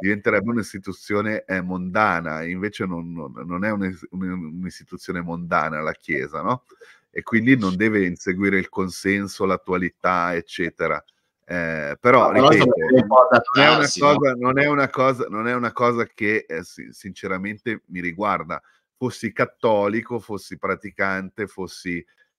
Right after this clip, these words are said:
Speaker 1: ehm, così, eh, all'interno della comunità della Chiesa cattolica, certo mi piacerebbe partecipare a-, al dibattito e dire dove deve andare la Chiesa, chi deve aprire, chi non deve aprire.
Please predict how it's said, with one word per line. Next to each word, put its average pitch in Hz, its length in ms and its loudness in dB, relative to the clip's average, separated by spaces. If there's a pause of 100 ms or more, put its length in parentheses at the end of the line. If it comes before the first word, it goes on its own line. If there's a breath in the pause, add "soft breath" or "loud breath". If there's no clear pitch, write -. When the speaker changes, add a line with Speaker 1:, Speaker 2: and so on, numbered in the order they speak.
(140)
Speaker 1:
ehm, 71 680 -12
così, 90 420 -4
eh, 58 720 -12
all'interno 95 760 2
della 87 160 -2
comunità 92 460 -4
della 87 180 -2
Chiesa 92 320 -6
cattolica, 92 760 -2 (360)
certo 104 420 -2
mi 95 140 -6
piacerebbe 87 500 -4
partecipare 85 1000 -4
a-, 76 480 -6
al 85 200 -6
dibattito 82 680 -6
e - 20 -10
dire 85 260 -4
dove 90 280 -4
deve 85 180 -6
andare 85 340 -2
la 82 140 -4
Chiesa, 85 500 -6
chi - 180 -10
deve 85 260 -6
aprire, 82 460 -6
chi 87 140 -10
non 85 160 -10
deve 85 220 -6
aprire. 80 420 -6